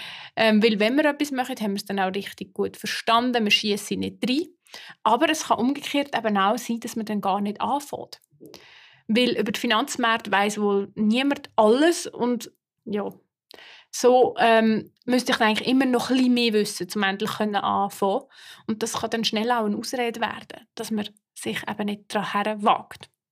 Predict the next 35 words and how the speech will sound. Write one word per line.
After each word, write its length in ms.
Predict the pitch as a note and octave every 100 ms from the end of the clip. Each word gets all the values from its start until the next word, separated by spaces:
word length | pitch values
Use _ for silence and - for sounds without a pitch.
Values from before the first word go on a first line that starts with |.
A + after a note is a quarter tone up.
| _ - - - - -
Und 160 | A3+ B3
das 200 | B3 -
gilt 220 | A3 G#3
übrigens 360 | G3 G3+ G3+
auch 200 | G3+ G3
für 160 | G3 G#3+
andere 400 | G3+ G#3 A3 B3+
Lebensbereiche, 840 | B3+ A#3+ C4 B3+ B3 B3 D4 -
wo 80 | A#3
Frauen 380 | A3+ G#3+ G#3+ A3
sich 160 | -
doch 200 | - A#3+
noch 100 | B3+ A#3
mehr 320 | A3+ A3 B3+
dürften 360 | B3 - G#3+
zutrauen. 640 | - B3+ C4+ - G3 G#3 D4+ - - - - - - _ _ _
Der 80 | A#3
nächste 300 | A#3+ C4 -
Karriereschritt, 800 | - A#3+ C4 D#4 D#4+ D#4+ D#4+ - _ -
zuerst 260 | A3 -
muss 140 | G#3+ G#3+
ich 80 | G#3
noch 80 |
eine 140 | G3+ A3
Weiterbildung 640 | C4 D4+ C#4 C4+ C#4 B3+
machen, 540 | B3 B3 - - B3+ B3+ _ _ _ _ _ _ _ -
zuerst 280 | A#3 A3+ -
noch 120 | G3+
das, 480 | G#3+ G#3+ B3 B3 -
zuerst 260 | - -
noch 140 | G#3+ G#3
dieses. 560 | A3+ A3+ A#3+ A#3 - _ - _ _ _ _ _ _
Also, 400 | - A3+ A3 G#3+ - _ _ _ -
dass 260 | A3 -
manchmal 460 | - A3 A3+ C#4